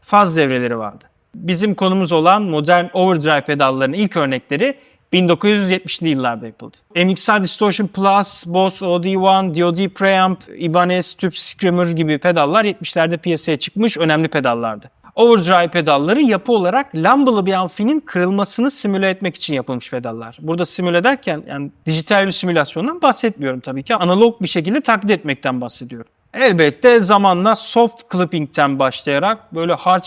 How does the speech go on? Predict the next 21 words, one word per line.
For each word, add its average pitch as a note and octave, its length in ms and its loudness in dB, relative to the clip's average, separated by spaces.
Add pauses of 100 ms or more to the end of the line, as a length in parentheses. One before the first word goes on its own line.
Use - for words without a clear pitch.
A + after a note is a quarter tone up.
clipping'e E3 380 -2
hatta F3+ 280 0
sinyalin F3+ 560 -4 (300)
neredeyse F#3 440 0
tamamen F3+ 680 0
bozulduğu E3 840 -2 (400)
durumlara E3+ 640 2
kadar C#3+ 280 0
gelen F3 460 -2 (420)
geniş F#3+ 440 0
yelpazeli E3 840 0
drive F#3 380 0
pedalları F3+ 580 0
da D3 80 -2
çıktı. - 340 -12
Yani D3+ 600 0 (340)
overdrive'dan E3+ 800 2
faza D3+ 340 -2
kadar E3+ 440 0 (140)
geniş D3 320 -4
yelpazeli C#3 720 0